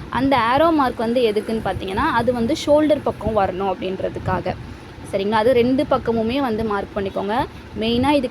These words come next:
கட் பண்ணும்போது ரெண்டு பீஸா கட் பண்ணணும், ஏன்னா நம்மளுக்கு ரெண்டு சைடு வரணும் இல்லைங்களா, அதுக்காக. இப்போ நான் சாரியிலேருந்து கொஞ்சம் கரை வந்து கட் பண்ணி எடுத்து வச்சிருக்கேன். இப்போ இ-, அந்த நம்ம கட் பண்ணி எடுத்து வச்சிருக்கோம் இல்லையா, எல் சைஸ்ல ஒரு ஷே-, இந்த துணி,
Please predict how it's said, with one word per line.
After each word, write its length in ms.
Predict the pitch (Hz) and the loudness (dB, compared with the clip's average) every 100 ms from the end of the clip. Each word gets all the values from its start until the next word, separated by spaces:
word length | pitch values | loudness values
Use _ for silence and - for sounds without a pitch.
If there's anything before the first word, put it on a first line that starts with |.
| 220 | -4
கட் 180 | 202 262 | -4 -2
பண்ணும்போது 440 | 247 233 208 254 262 | -2 0 2 4 4
ரெண்டு 240 | 220 240 262 | 2 2 0
பீஸா 280 | 247 - 254 254 | -4 -4 -2 -2
கட் 140 | 196 - | -4 -4
பண்ணணும், 400 | 208 196 208 302 - | -4 -2 0 0 0
ஏன்னா 140 | 214 262 | -2 -2
நம்மளுக்கு 340 | 226 208 208 302 - - - - 220 | -2 -4 0 0 0 -14 -20 -10 -4
ரெண்டு 200 | 262 285 294 | 0 0 2
சைடு 180 | 262 247 | 2 4
வரணும் 240 | 202 202 185 | 2 0 -2
இல்லைங்களா, 340 | 175 180 214 151 190 | -2 0 0 0 -2
அதுக்காக. 480 | 180 202 185 190 247 427 - - - - | -4 -6 -4 -2 -2 -2 -8 -14 -14 -10
இப்போ 160 | 254 311 269 | 0 2 4
நான் 200 | 262 - | 0 0
சாரியிலேருந்து 640 | 240 254 285 269 233 214 294 - | 0 2 4 4 2 2 0 2
கொஞ்சம் 340 | 240 226 226 | 0 0 0
கரை 200 | 220 214 254 233 | 0 2 2 0
வந்து 160 | 214 277 | 2 0
கட் 160 | 226 - | 0 -4
பண்ணி 180 | 226 226 208 | -4 -2 -2
எடுத்து 200 | 196 214 | -4 -4
வச்சிருக்கேன். 480 | 190 190 180 196 294 - - - - 262 | -4 -4 -6 -2 -2 -4 -14 -18 -10 0
இப்போ 140 | 294 277 | 2 2
இ-, 80 | 262 247 | 2 2
அந்த 220 | 269 294 277 | 4 4 4
நம்ம 140 | 247 220 | 2 0
கட் 140 | 214 - | -4 0
பண்ணி 180 | 302 285 | 4 4
எடுத்து 220 | 240 208 240 | 2 0 0
வச்சிருக்கோம் 340 | - 220 - | 0 -4 -2
இல்லையா, 160 | 196 202 202 | 0 2 2
எல் 140 | 202 214 | 0 0
சைஸ்ல 400 | 220 208 - 220 220 | -2 -2 -2 2 2
ஒரு 120 | 208 196 185 190 | 4 2 2 -2
ஷே-, 180 | 202 - | -6 -4
இந்த 120 | 214 196 214 | -2 -2 -2
துணி, 220 | 214 | -2